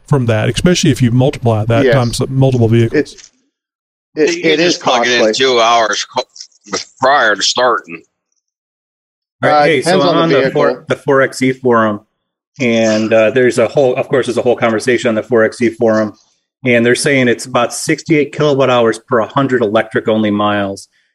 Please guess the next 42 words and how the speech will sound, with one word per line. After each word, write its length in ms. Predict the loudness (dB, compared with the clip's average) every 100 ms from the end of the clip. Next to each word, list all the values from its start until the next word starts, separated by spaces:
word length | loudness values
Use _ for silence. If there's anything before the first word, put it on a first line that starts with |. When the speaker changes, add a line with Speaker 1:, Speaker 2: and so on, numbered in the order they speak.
| _ _ -4
Speaker 4:
And, 440 | -2 0 -2 -4 -2
you 120 | 2
know, 200 | 2 0
depending 320 | -2 0 0
on 100 | 0
where 120 | 0 2
you 120 | 2
are, 140 | 2
that 200 | 0 -2
varies 360 | -2 0 0 -2
in 80 | -6
the 80 |
cost. 480 | -6 -2 0 0 -4 -14 _
About 200 | -4 -2
nine 360 | 0 0 0 0
dollars, 460 | 0 2 2 0 -2
I 60 |
think, 200 | -4 -4 -6
is 160 | -8 -14 _ _ _ _
in 160 | -2 0
a 60 | 0
national 480 | 0 -2 -2 -4
average 380 | -2 -2 -4 -6
type 260 | -2 -2 0
range. 440 | -2 -2 -4 -8 -16 _ _ -2
That 140 | 0
works 180 | 0 0
out 120 | -2
to 60 | -2
about 220 | -4 -4
eight 220 | -6 -6 -10
cents 340 | -4 -4 -2
a 60 | -2
mile 400 | -2 0 0 -2
compared 460 | -4 -6 -2 -2
to 80 | -4
gas 420 | -4 -2 0 -2
at 120 | -6 -6
three 180 | -2 0
dollars 380 | 0 0 -2 -2
a 20 |
gallon, 480 | -4 -2 -2 -6